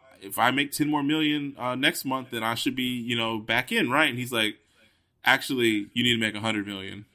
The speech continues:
and, like, kinda blackmail him and saying, like, "You can't, like, in the Yakuza, you're not allowed to," one of the things I learned is you're not allowed to, like, physically attack somebody higher up than you.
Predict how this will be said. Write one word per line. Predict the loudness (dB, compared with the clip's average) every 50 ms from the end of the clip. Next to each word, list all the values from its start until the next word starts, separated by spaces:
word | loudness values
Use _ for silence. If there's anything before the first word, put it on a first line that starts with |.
| _ -4
and, | -2 0 0 0 0 -2
like, | -2 -2 -2 -2
kinda | 2 2 4 4 4
blackmail | 4 4 4 4 4 2 -2 -2 -2
him | -2 -4 -4
and | -6 -4
saying, | -4 -4 -4 -4 -4 -4
like, | -4 -4 -6 -6 -8 -12
"You | -10 -10 -4
can't, | 0 0 0 0 -2 -6 -16 -20 -20 _ -12 -6
like, | -2 -2 -2 -2
in | -4 -6
the | -4 0 2
Yakuza, | 2 2 2 2 -2 -8 -8 -8 -8 -8 -10 -12 -14 _ -20 -20 -20 _ -10
you're | -4 -2 0 0 0 0 -2 -2
not | 0 2 2 2 2
allowed | 2 0 -2 -2 -2 -4 -4 -6 -8
to," | -10 -8 -8 -6 -6 -8 -8 -10 -12 -14 -16 -20 _ _ -8
one | -6 -6 -4
of | -6
the | -6
things | -8 -8 -10 -8 -10
I | -12
learned | -10 -10 -12 -12 -12
is | -10 -8
you're | -8 -6
not | -6 -4 -6
allowed | -6 -6 -6 -6 -6 -8 -8
to, | -10 -10 -10
like, | -10 -8 -8 -8 -10 -12 _ _ _ _ _ _ _ _ _ _ _ _ -4
physically | 0 0 0 0 -2 -4 -2 -2 -2
attack | -2 -2 2 2 4 4 2 0 -4
somebody | -8 -6 -2 0 0 0 0
higher | 2 2 2 4 4 2
up | 0 0 -2
than | -4 -6
you. | -4 -4 -6 -6 -8